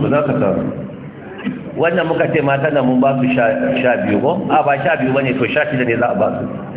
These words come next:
Domin sau hudu muka sa ko? Uku sau hudu. Saboda haka abin nan sha shida ne za a ba su. To kaga sha shida shi ne hurhudu kenan. Ita kuma uwa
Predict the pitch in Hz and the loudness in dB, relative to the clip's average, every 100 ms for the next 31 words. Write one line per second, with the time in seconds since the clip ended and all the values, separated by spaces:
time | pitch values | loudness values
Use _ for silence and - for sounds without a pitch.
0 | - - - - - 131 156 185 175 131 | -12 -10 -12 -8 0 0 2 0 0 0
1 | 139 147 156 135 120 110 101 127 147 - | 0 0 2 0 0 0 0 -2 -2 -6
2 | - - - - - - - - 320 160 | -8 -8 -10 -14 -14 -16 -4 -2 0 0
3 | 127 117 127 139 127 - - - - - | 0 0 0 2 0 0 -4 -6 -8 -12
4 | - - - 147 143 151 - 135 127 156 | -10 -2 2 2 2 0 0 0 2 2
5 | 156 131 139 170 - 131 117 113 123 110 | 2 0 2 0 0 -2 0 2 2 2
6 | 101 101 101 - - - - - - 131 | 2 0 0 -2 -4 -6 -8 -4 0 2
7 | 156 127 196 175 156 156 135 151 127 131 | 2 0 0 0 0 0 0 0 2 0
8 | 131 139 131 120 92 92 - - - - | 0 2 2 2 0 -2 -4 -6 -10 -10
9 | - - - - - - 151 151 170 175 | -12 -12 -12 -14 -16 -10 -4 0 0 2
10 | 160 175 | 2 2